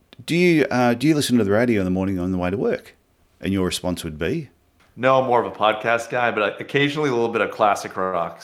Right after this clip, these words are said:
Speaker 2: So some Shom ninety-seven seven.
Speaker 1: Okay, so, yeah, and that'd be the next question. "Oh, so what radio station do you listen to on your way to work?"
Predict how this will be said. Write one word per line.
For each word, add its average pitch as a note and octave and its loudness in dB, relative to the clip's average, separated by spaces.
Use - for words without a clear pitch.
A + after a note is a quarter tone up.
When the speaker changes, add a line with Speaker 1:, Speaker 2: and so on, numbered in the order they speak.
Speaker 2:
So F#2 -6
some G#2 -10
Shom A#2+ -2
ninety-seven G#2 -4
seven. F2 -10
Speaker 1:
Okay, B2 2
so, A#2+ 6
yeah, C3 6
and G#2+ 2
that'd A2+ 0
be G#2+ 0
the F#2+ -4
next G2+ -2
question. A2+ -2
"Oh, B2 4
so A2 -2
what A2 4
radio G2+ 2
station F2+ -2
do E2+ -4
you F2 -2
listen F2 -4
to E2 -6
on F#2 0
your E2+ -4
way D#2+ 0
to D#2+ -6
work?" D#2 -10